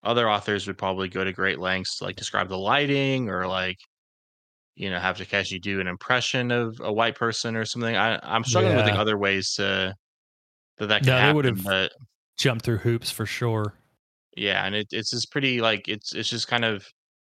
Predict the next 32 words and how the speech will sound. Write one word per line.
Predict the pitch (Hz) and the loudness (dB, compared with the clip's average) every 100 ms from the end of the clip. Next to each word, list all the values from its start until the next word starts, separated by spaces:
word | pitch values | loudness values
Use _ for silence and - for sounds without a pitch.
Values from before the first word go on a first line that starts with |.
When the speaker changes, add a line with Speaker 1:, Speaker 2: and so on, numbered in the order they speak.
| _ _ _ _ _ _ _ _ _ | _ _ _ _ _ _ _ _ _
Speaker 1:
it's | 120 - | -6 -4
just | 131 | 0
done | 143 135 | 0 2
in | 117 | 2
a | 104 | 2
really, | 101 101 95 95 | 2 2 0 0
a | 98 | 0
really | 98 101 | -2 -2
Pynchon-esque | 92 107 95 98 95 92 - | -2 -4 -4 -2 -2 -2 -4
way. | - 95 95 92 98 104 _ | -2 0 0 -2 -4 -16 _
Um, | 95 95 92 92 92 95 - | -6 -4 -6 -8 -14 -16 -10
I | |
mean, | 95 | -8
it's | 95 92 | -6 -8
obviously | 95 92 - | -10 -10 -12
Pynchon | 90 - 95 | -12 -12 -8
writing | 95 98 98 | -6 -6 -8
it, | 101 - | -12 -4
but, | 95 95 | -2 0
um, | 98 98 - 98 _ | -2 -6 -12 -20 _
that, | 92 90 - | -4 -4 -10
that | 90 | -12
struck | - 90 | -12 -14
me | 95 | -14
as | 95 | -14
the | |
most | 95 87 | -14 -16
Pynchon | - - | -16 -18
part | - 98 | -16 -16
of | |
the | 98 | -14
chapter. | - 101 - 104 | -14 -14 -14 -18